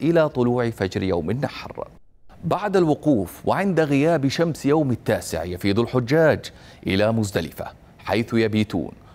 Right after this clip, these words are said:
ثم يتوجهون إلى منى قبل طلوع الشمس. ومن واجبات الحج أيضًا رمي الجمرات هذه الذي يتم في يوم النحر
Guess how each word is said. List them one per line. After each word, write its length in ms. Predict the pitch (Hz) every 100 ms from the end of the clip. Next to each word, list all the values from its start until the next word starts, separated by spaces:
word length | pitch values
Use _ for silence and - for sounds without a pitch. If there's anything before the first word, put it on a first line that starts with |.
| -
ثم 220 | 247 294
يتوجهون 720 | 277 226 202 190 165 170 175
إلى 240 | 135 120 101
منى 340 | 95 92 92 - - - -
قبل 360 | - 87 85 82
طلوع 340 | - 87 85
الشمس. 500 | 123 - 139 92 - 143
ومن 300 | 185 220 196
واجبات 680 | 185 170 143 139 143 147 151
الحج 420 | 135 120 104 110 131
أيضًا 280 | 90 - - - - -
رمي 280 | 131 156 156
الجمرات 640 | 151 143 117 113 104 98
هذه 380 | 120 123 69 64 - - - -
الذي 280 | 104 120 131
يتم 380 | 135 165 190 214
في 140 | -
يوم 200 | 120 101
النحر 440 | 95 113 - 180